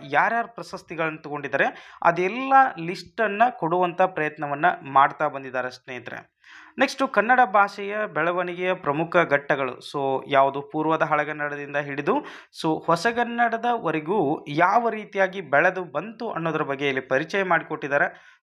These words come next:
So ಅಲ್ಲಿ ಬರ್ತಕ್ಕಂಥ ಪ್ರಮುಖ ಕವಿಗಳನ್ನ ಇವರು ತಿಳಿಸುವಂಥ ಪ್ರಯತ್ನವನ್ನ ಮಾಡಿದ್ದಾರೆ ಸ್ನೇಹಿತರೆ. So almost ನಿಮ್ಗೆಲ್ಲ ಗೊತ್ತಿದೆ, ಮೈಸೂರು ಒಡೆಯರ ಕಾಲದ ಸಾಹಿತ್ಯ ಅಂತಂದ್ರೆ so ಪರೀಕ್ಷೆಯಲ್ಲಿ ಕ-, ಅದನ್ನ ಸುಮಾರು ಬಾರಿ ರಿಪೀಟ್ ಮಾಡಿರ್ತಕ್ಕಂಥದ್ದು ಇದೆ ಸ್ನೇಹಿತರೆ. So ಹಾಗಾಗಿ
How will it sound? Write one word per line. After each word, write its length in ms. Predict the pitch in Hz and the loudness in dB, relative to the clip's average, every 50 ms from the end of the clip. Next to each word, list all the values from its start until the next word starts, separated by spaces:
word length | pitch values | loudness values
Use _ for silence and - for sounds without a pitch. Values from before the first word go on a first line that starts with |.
| _ | _
So 80 | - 170 | -2 -2
ಅಲ್ಲಿ 160 | 151 151 143 | 0 0 0
ಬರ್ತಕ್ಕಂಥ 520 | - 147 147 - 185 175 175 165 147 147 147 | -2 -2 -2 -2 -4 -2 -4 -6 -6 -6 -8
ಪ್ರಮುಖ 420 | 143 - 143 135 139 151 147 - | -6 -6 -8 -10 -10 -8 -4 -4
ಕವಿಗಳನ್ನ 680 | 147 147 - - 143 156 214 214 220 208 196 202 226 - 151 147 - - - | -4 -2 -2 -2 0 0 2 2 4 4 4 4 4 4 4 4 2 -2 -8
ಇವರು 420 | 160 147 147 147 147 139 - _ - | -10 -10 -8 -8 -10 -10 -12 _ -6
ತಿಳಿಸುವಂಥ 480 | 175 202 247 - - 247 220 185 170 165 | -4 -4 -4 -4 -4 -2 -2 0 2 2
ಪ್ರಯತ್ನವನ್ನ 600 | 156 156 - 143 139 135 - 135 131 127 135 147 151 - - | 2 2 0 -2 -2 -2 -2 -4 -4 0 2 2 2 2 0
ಮಾಡಿದ್ದಾರೆ 460 | 135 127 127 127 139 143 135 135 131 | -2 2 2 2 2 2 -2 -2 -4
ಸ್ನೇಹಿತರೆ. 580 | 131 - - 131 123 120 - 120 117 - _ _ - - - - - - | -4 -8 -12 -14 -14 -12 -12 -14 -14 -14 _ _ -20 -20 -20 -12 -2 2
So 140 | 165 151 151 | 4 4 4
almost 260 | 151 170 165 165 - | 4 0 -4 -4 -6
ನಿಮ್ಗೆಲ್ಲ 340 | - 151 147 135 143 147 151 | -8 -4 0 2 4 4 4
ಗೊತ್ತಿದೆ, 600 | 147 139 147 - - 147 139 156 147 - - - | 4 2 -4 -6 -4 -2 -2 -2 -2 -4 -6 -4
ಮೈಸೂರು 460 | 139 143 156 160 160 - 190 185 185 | -2 -2 -2 -2 -2 -2 0 2 2
ಒಡೆಯರ 420 | 185 160 147 143 147 151 147 143 147 | 4 4 4 4 4 2 2 2 0
ಕಾಲದ 400 | 143 - 143 135 139 135 135 139 | 2 2 0 2 0 -2 -8 -10
ಸಾಹಿತ್ಯ 560 | 139 - - 135 131 127 151 156 _ - 143 | -8 -4 -2 -2 -2 -4 -10 -18 _ -12 -10
ಅಂತಂದ್ರೆ 720 | 135 135 123 156 180 208 175 131 135 139 - - - - _ - - 160 | -10 -10 -8 -8 -4 -2 -2 -2 -2 -4 -8 -14 -20 -20 _ -10 -6 -6
so 140 | 151 - | -2 2
ಪರೀಕ್ಷೆಯಲ್ಲಿ 760 | - 180 233 233 226 - - 190 180 185 196 208 202 - - - | 4 4 4 4 0 -4 -4 -4 -2 -2 -4 -8 -8 -12 -6 0
ಕ-, 40 | 160 | 4
ಅದನ್ನ 500 | 151 143 139 139 135 143 156 151 151 143 | 4 4 4 4 0 0 -2 0 -2 -2
ಸುಮಾರು 420 | 139 - 165 160 180 196 202 202 | -2 -2 0 4 4 4 4 2
ಬಾರಿ 320 | 185 165 165 160 156 151 - - 143 | 0 -2 -2 -2 -2 -6 -10 -10 -10
ರಿಪೀಟ್ 380 | 139 143 - 190 185 185 - | -10 -6 -6 -6 -6 -4 0
ಮಾಡಿರ್ತಕ್ಕಂಥದ್ದು 720 | 151 139 131 143 139 - 147 139 - 165 131 143 131 131 | 2 2 2 0 -4 -8 -10 -8 -8 -8 -8 -6 -6 -4
ಇದೆ 140 | 127 131 139 | -2 -2 -2
ಸ್ನೇಹಿತರೆ. 800 | 139 - - 139 131 123 117 - 160 175 - - - - _ _ - - | -2 -2 -6 -4 -4 -4 0 0 0 0 0 -6 -20 -20 _ _ -8 -2
So 100 | - 151 | 0 2
ಹಾಗಾಗಿ 440 | 147 151 139 135 135 135 147 180 | 4 4 4 4 2 0 0 -6